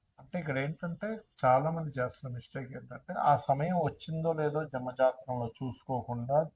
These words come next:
అది రావట్లేదు, అది అవ్వట్లేదు అని బాధపడుతూ ఉన్నారు. అంటే ఎలా అంటే, ఉదాహరణకి ఒక విత్తనం వేసి, ఒక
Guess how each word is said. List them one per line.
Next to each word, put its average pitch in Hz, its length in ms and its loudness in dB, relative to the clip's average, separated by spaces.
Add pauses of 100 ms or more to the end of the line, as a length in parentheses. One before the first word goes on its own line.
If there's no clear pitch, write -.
అది 123 160 0
రావట్లేదు, 123 800 8
అది 127 160 0
అవ్వట్లేదు 117 520 -2
అని 131 100 -4
బాధపడుతూ - 540 4
ఉన్నారు. - 340 -12
అంటే - 180 -8
ఎలా 117 200 -2
అంటే, 117 340 -4 (880)
ఉదాహరణకి 143 580 8
ఒక 151 240 -4 (840)
విత్తనం 135 380 -4
వేసి, 127 260 -4
ఒక 139 140 -8